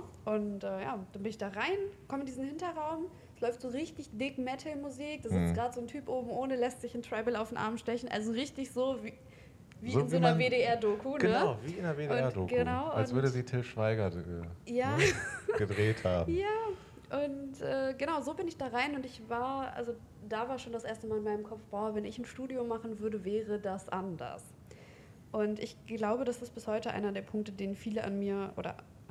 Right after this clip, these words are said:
Speaker 1: an mir, meinem Studio, meiner Arbeit, meinem Umgang sehr zu schätzen wissen, dass es halt nicht überhaupt dieses, äh, so ein bisschen von oben herab, gerade bei Tattoo-Neulingen hast du das ja
Speaker 2: Mhm.
Speaker 1: oft, dass irgendwie so ein bisschen von oben herab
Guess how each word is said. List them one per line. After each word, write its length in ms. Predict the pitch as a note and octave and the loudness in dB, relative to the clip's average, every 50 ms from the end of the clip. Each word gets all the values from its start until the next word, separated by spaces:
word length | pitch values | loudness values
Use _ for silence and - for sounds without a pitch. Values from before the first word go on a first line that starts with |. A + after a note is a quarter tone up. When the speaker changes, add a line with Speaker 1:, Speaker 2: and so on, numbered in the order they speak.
| G#3 - | -12 -8
Speaker 1:
an 180 | - G3+ G3 G3 | -6 -4 -2 0
mir, 200 | G#3 G#3 G#3 G#3 | 2 2 2 2
meinem 200 | G#3 G3 G3+ G3+ | 2 -2 -2 -4
Studio, 320 | - - G#3+ G3 G#3 G3 | -6 -6 -4 -2 -2 -2
meiner 240 | G3 G3 F#3 F#3+ - | 0 -2 -2 -2 -2
Arbeit, 400 | - F#3 G3 F#3+ G3 G3 - - - - - - - - - - - - - | -2 -2 -2 -2 -2 -4 -8 -14 -16 -16 -16 -16 -18 -18 -20 -20 -18 -10 -6
meinem 240 | G3+ G3 G3 G3+ | -2 0 0 2
Umgang 400 | G#3 B3 C4+ C4+ B3+ B3 A#3+ A#3 | 2 2 2 2 2 0 0 0
sehr 160 | G#3 G#3 A3 A3 | 0 0 -2 -2
zu 100 | - A3 | -4 -6
schätzen 380 | - A3 G#3 G#3 - A3+ G#3+ | -4 -4 -6 -4 -4 -4 -4
wissen, 220 | G#3 G#3+ - G#3+ G3 | -4 -4 -4 -4 -4
dass 160 | F#3+ F#3 - - | -4 -6 -8 -12
es 120 | - - | -10 -6
halt 180 | G3+ F#3+ F#3 G3 | -4 -4 -2 -2
nicht 240 | G3 - - - - - - - - - - - - - - - - - - - - - - - - - | -2 -4 -4 -10 -12 -14 -14 -16 -16 -16 -16 -16 -18 -18 -16 -14 -12 -10 -10 -8 -8 -6 -6 -6 -4 -2
überhaupt 640 | A#3 G3+ G#3+ G#3 G3+ G3 G3 G#3 B3 A#3+ B3 - | 0 0 0 0 0 0 2 2 2 2 0 -6
dieses, 460 | B3 A#3+ A#3 A#3 A#3 - - - - | -6 -6 -6 -8 -10 -12 -14 -14 -14
äh, 40 | - - - - - - - - | -12 -12 -12 -12 -14 -16 -14 -8
so 80 | A#3 A#3 | -4 -4
ein 60 | A3+ | -4
bisschen 240 | A3 A#3 - A#3+ A3+ | -4 -2 -4 -4 -4
von 360 | - A3+ A3 A3 A3 G#3+ - - - | -2 -2 -2 -2 -2 -4 -6 -8 -6
oben 220 | - A3+ A3+ A3+ A3+ | -4 -4 -2 -2 -2
herab, 420 | G#3+ G#3 G3+ F#3+ G3 G#3+ G#3+ - | -2 -2 -2 -2 -2 -4 -4 -4
gerade 220 | - A3 G3+ G#3 G#3 | -4 -2 -2 0 2
bei 120 | G3+ G3 | 0 0
Tattoo-Neulingen 880 | G3 G#3 G3+ - - G#3+ G#3 G#3 G3+ G3+ G#3+ A#3 A#3 A3+ A3 A3 G#3+ G#3 | 0 0 -4 -2 -2 2 2 4 4 4 2 2 2 0 0 0 -2 -2
hast 160 | G#3 - - | -4 -8 -10
du 40 | - | -10
das 120 | G3+ - | -2 0
ja 100 | - F3 | 2 4
Speaker 2:
Mhm. 60 | E3 D#3+ | 4 4
Speaker 1:
oft, 160 | D#3+ - - - | 2 2 -2 -8
dass 120 | - - | -8 -6
irgendwie 220 | E2 A3 G#3+ G#3+ | -4 -2 -2 0
so 60 | G#3+ G#3+ | 0 0
ein 80 | G#3+ | 0
bisschen 200 | G#3+ G#3+ - A3 | 0 -4 -6 -8
von 160 | G#3+ - A3+ A3 A3 A3 A3 | -8 -8 -10 -8 -8 -8 -6
oben 580 | - - - A3+ G#3+ A3 A3 G#3+ G#3+ A#3 A#3 A3+ A3+ | -6 -6 -6 -6 -6 -6 -6 -6 -6 -6 -8 -8 -10
herab 220 | A3+ G#3+ A3 - | -12 -12 -12 -12